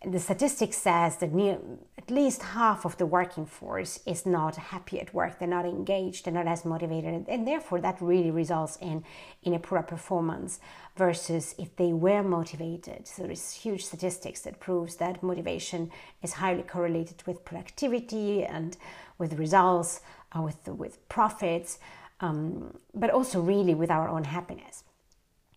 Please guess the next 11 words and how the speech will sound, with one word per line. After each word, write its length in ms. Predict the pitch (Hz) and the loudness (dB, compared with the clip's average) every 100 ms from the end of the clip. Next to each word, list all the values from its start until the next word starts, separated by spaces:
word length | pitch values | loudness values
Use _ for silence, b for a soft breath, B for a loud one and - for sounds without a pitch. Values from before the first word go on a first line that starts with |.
| - B B B B | -20 B B B B
So 160 | - 240 | 2 8
last 200 | 247 262 | 8 8
week 120 | 302 | 4
we 80 | 285 | 4
talked 240 | 262 254 | 4 0
about 360 | 214 214 208 208 | 4 6 8 6
what 140 | 185 | 4
the 60 | 180 | 2
company 480 | - 254 294 339 220 | 0 0 6 6 6
can 220 | - 180 | 4 4
do 500 | 175 170 165 208 | 6 6 6 2